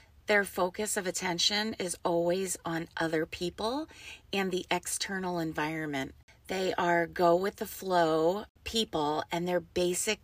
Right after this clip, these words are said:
desires are for peace and for harmony. Their basic fears are conflict, separation, and chaos. Their strengths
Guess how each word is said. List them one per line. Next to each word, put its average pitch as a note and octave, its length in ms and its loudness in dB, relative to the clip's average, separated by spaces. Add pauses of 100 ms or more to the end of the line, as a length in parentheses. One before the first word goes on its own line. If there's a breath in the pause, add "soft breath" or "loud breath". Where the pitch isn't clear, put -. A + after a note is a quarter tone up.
desires F3+ 880 -2 (500 loud breath)
are F3 140 0
for E3+ 180 -4
peace G3 600 -2
and E3 180 -2
for E3+ 140 -2
harmony. D3 720 -6 (320 soft breath)
Their G3 140 2
basic F#3 680 0
fears F#3+ 760 0
are F3 100 0
conflict, F3 1000 -4 (400 loud breath)
separation, F#3+ 1120 0 (140)
and D#3+ 180 -6
chaos. - 960 -4 (360)
Their F3+ 180 4
strengths - 880 0